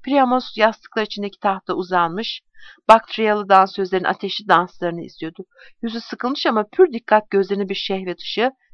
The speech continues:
belli ki rahatsız edilmek istemiyordu. Sert bir el hareketiyle haberciye çekilmesini işaret etti ama adam yerinden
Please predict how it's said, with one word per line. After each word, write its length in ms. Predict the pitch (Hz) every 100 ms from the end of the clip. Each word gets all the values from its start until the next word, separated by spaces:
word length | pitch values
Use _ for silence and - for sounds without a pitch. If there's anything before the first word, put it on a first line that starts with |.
| -
belli 220 | 208 160
ki 140 | 180 196
rahatsız 300 | 175 175 -
edilmek 360 | 160 160 247
istemiyordu. 600 | - - 190 175 160 175 - - - -
Sert 360 | - 240 240
bir 100 | 226 -
el 180 | 220 220
hareketiyle 500 | 196 185 190 - 226
haberciye 440 | 190 190 185 208
çekilmesini 520 | 202 185 185 180 -
işaret 340 | 175 156 170 180
etti 200 | - 226
ama 120 | 165
adam 200 | 165 180
yerinden 460 | 185 180 156 185